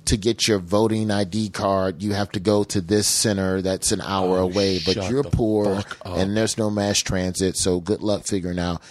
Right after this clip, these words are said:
Speaker 1: how the fuck to get over to the other county to register to vote.
Speaker 2: That is institutionalized racism.
Speaker 1: Exactly. So that, whoever created that policy, give me the motherfucker that's calling me nigger in the back of the comedy club, 'cause he can't do shit.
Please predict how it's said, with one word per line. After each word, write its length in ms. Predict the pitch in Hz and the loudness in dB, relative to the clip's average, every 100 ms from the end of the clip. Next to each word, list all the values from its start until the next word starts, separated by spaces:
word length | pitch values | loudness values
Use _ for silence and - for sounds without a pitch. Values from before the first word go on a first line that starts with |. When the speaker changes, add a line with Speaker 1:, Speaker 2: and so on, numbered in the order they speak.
| - - | -20 -2
Speaker 1:
how 160 | 95 | 0
the 60 | 87 | 0
fuck 280 | - 98 - | 0 -2 -2
to 80 | 90 | -2
get 400 | 87 95 - - - _ | 2 2 0 -16 -20 _
over 240 | 95 90 87 | 0 0 0
to 140 | 92 | -2
the 180 | 85 87 | 2 2
other 140 | 80 | 0
county 420 | - 90 85 82 | 0 0 0 -2
to 140 | 80 80 | -2 -2
register 460 | 78 80 73 85 | 0 0 0 0
to 80 | 78 | -2
vote. 280 | 73 71 67 _ - _ _ 101 | -2 -6 -8 _ -20 _ _ -4
Speaker 2:
That 440 | 117 107 101 - | 0 2 0 -2
is 280 | - 90 - - | -2 -2 -4 -2
institutionalized 1200 | 110 107 - 87 - 101 95 - 95 87 87 85 | 0 0 -2 -4 -2 0 0 0 2 2 2 -2
racism. 260 | 76 73 101 | -6 -2 2
Speaker 1:
Exactly. 460 | 107 127 92 73 | 4 4 2 -2
So 340 | 64 139 117 107 - - - - 104 | 0 2 4 2 -6 -20 -20 -18 -14
that, 420 | 104 107 139 - - | -2 0 0 0 -2
whoever 360 | 135 147 185 | 0 2 0
created 380 | 190 208 185 117 | 0 0 0 0
that 240 | 117 139 - | 0 2 2
policy, 580 | 226 240 262 285 269 - _ - _ - | 2 2 2 0 0 -4 _ -20 _ -10
give 220 | 110 220 | -2 0
me 160 | 254 277 | 2 2
the 80 | 208 | 2
motherfucker 840 | 175 175 160 - 165 151 131 113 | 2 0 0 0 0 2 2 2
that's 180 | 107 120 | 2 0
calling 340 | - 151 131 127 | 2 2 4 4
me 100 | 135 | 4
nigger 260 | 127 120 | 4 2
in 100 | 110 | 2
the 60 | 104 | 4
back 200 | 107 104 | 2 0
of 40 | |
the 80 | 87 | -2
comedy 360 | - 135 202 98 | 0 2 2 0
club, 360 | - 76 - - | 0 -2 -2 0
'cause 140 | 104 | 0
he 140 | 220 233 | 0 0
can't 320 | 131 71 67 | 0 0 -2
do 160 | 143 | 0
shit. 300 | 233 - 76 | 2 0 0